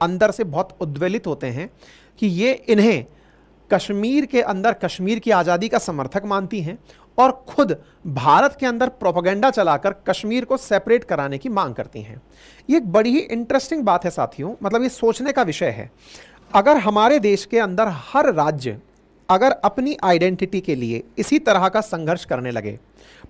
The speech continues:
पंजाब कहे कि साहब हम तो पंजाबी हैं, हमें अलग चाहिए, राजस्थान वाले कहें हम तो राजस्थानी हैं, हमें अलग राज्य चाहिए, तमिलनाडु वाले कहें हमारी अपनी भाषा है,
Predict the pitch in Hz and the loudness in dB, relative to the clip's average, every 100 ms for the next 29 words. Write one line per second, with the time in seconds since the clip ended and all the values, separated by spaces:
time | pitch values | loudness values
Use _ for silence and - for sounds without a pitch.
0 | - 185 175 180 180 170 156 165 170 - | 2 2 4 4 4 2 0 0 -2 0
1 | 156 143 139 151 143 135 135 131 165 160 | 0 0 -4 -4 -4 -2 0 -2 -2 -6
2 | 143 123 147 151 156 147 147 151 175 - | -6 -4 -2 -2 -4 -8 -10 -10 -14 -20
3 | - - 175 175 202 208 214 208 202 202 | -20 0 2 2 0 -2 2 2 2 0
4 | 196 180 185 156 151 151 - 165 190 165 | -2 -2 2 2 0 -6 -6 -4 -2 -2
5 | 170 147 147 139 156 160 156 156 143 151 | -4 -4 -2 -2 0 -2 -2 -6 -6 -6
6 | 151 - - - _ - 208 233 226 233 | -10 -16 -20 -20 _ 0 2 2 4 6
7 | 220 220 214 202 160 135 147 147 165 165 | 6 2 0 -2 0 0 2 0 -2 -6
8 | 135 135 170 151 | -4 -4 -6 -8